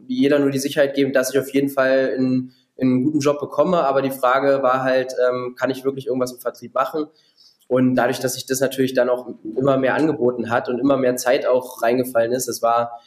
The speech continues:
auch eine sehr intensive Zeit, als das alles parallel gelaufen ist. Vor allem das letzte halbe Jahr, ähm, habe ich dann noch überlegt, äh,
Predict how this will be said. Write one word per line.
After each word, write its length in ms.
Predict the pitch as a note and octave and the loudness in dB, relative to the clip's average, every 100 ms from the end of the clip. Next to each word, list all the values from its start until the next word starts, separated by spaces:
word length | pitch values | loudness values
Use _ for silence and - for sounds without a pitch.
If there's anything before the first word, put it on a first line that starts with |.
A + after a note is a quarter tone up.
| _ | _
auch 100 | - | -4
eine 240 | B2 B2+ B2 | 0 2 2
sehr 180 | C#3 D3+ | 2 2
intensive 520 | F3+ E3+ D#3 E3 D#3 | 2 0 0 0 0
Zeit, 320 | - D3 C#3+ | 2 2 2
als 140 | C#3 | 0
das 100 | C#3 | 0
alles 240 | C3+ C#3 C3+ | 0 -2 0
parallel 380 | C3 B2+ C#3 D3+ | 0 2 2 2
gelaufen 380 | C#3 C#3+ C#3+ | 2 2 0
ist. 200 | C#3 C3+ - - | -2 -4 -12 -12
Vor 120 | - B2+ | 0 2
allem 80 | |
das 140 | C3+ C3+ | 2 2
letzte 280 | C#3 C#3+ B2+ | 0 0 2
halbe 220 | C3 C3 | 2 2
Jahr, 460 | B2 B2+ C#3+ D3 - - _ - | 2 4 2 0 -6 -16 _ -2
ähm, 400 | B2+ B2+ B2+ B2+ | 2 4 4 2
habe 100 | C3+ | 0
ich 60 | |
dann 140 | C3 C#3 | 2 2
noch 100 | C3+ | 2
überlegt, 600 | C3+ C3 C#3 D3+ D3 - | 2 2 2 2 0 -2
äh, 320 | B2+ C3 B2+ | 0 2 2